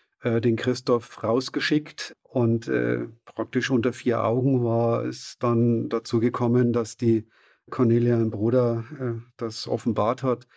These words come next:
was passiert ist. Das war am Sonntagabend so gegen zwanzig Uhr dreißig. In der Zeit hat dann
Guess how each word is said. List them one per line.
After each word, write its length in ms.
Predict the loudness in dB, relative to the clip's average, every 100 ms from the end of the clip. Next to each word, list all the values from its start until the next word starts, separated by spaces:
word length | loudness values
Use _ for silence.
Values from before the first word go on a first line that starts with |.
| _ _
was 260 | -4 -4 -2
passiert 500 | -6 -6 -2 0 2
ist. 280 | 0 -2 -4
Das 220 | -6 0
war 340 | 2 2 0
am 340 | -2 -2 -4 -6
Sonntagabend 880 | -2 0 0 -2 0 0 2 0 -2
so 200 | -6 -6
gegen 280 | -4 -4
zwanzig 420 | -4 0 0 0 -2
Uhr 120 | -4
dreißig. 640 | -2 0 2 2 -2 -4 _ _ _ _ _
In 560 | 0 4 6 4 2 -4 _ 0
der 500 | 2 4 2 0 -4 -14 _
Zeit 500 | -4 0 2 2 -2 _ _ _ _ _
hat 320 | -12 -6 -2 0
dann 380 | 2 2 0